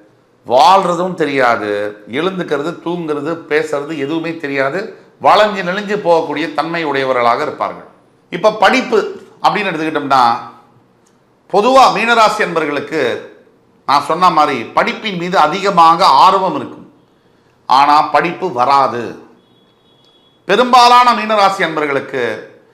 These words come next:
படிப்பு வரக்கூடிய மீனராசி அன்பர்களுக்கு கலைகள் மீது நாட்டம் அதிகமாக இருக்கும்.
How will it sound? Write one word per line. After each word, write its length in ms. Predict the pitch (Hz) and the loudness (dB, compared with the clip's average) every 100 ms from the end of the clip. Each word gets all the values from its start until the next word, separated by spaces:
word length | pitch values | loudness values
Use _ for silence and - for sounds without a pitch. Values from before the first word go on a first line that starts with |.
| _ _ | _ _
படிப்பு 440 | 160 208 254 233 175 | 2 2 0 0 4
வரக்கூடிய 560 | 175 247 240 240 233 | 4 4 0 -2 0
மீனராசி 460 | 196 196 180 170 160 | -2 -2 0 0 -2
அன்பர்களுக்கு 840 | 151 143 135 139 156 123 101 - - _ _ _ _ _ _ _ | -4 -2 -2 -4 -4 -2 -4 -10 -20 _ _ _ _ _ _ _
கலைகள் 580 | - 185 254 277 254 220 | 0 2 4 2 2 0
மீது 260 | 175 175 175 | -2 -8 -4
நாட்டம் 400 | 151 185 - 156 | -2 -2 -2 -4
அதிகமாக 540 | 139 135 127 117 104 | -4 -6 -4 -4 -6
இருக்கும். 300 | 90 - - | -12 -18 -20